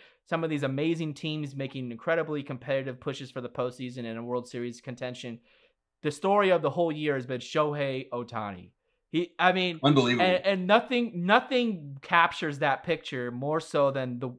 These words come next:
Speaker 1: the All-Star weekend, the All-Star week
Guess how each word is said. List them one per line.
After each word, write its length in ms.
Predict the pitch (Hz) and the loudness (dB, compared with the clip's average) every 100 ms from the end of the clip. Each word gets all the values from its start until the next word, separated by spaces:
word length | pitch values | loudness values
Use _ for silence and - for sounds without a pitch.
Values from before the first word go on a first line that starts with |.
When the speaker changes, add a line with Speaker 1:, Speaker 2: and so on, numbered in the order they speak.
| - | -2
Speaker 1:
the 60 | |
All-Star 440 | 123 135 139 143 127 | 0 2 2 0 0
weekend, 580 | 123 127 127 117 104 - _ _ | -2 -6 -6 -6 -8 -12 _ _
the 80 | - | -2
All-Star 340 | 143 147 143 | -2 0 -2
week 440 | 123 127 123 - | -2 -6 -8 -14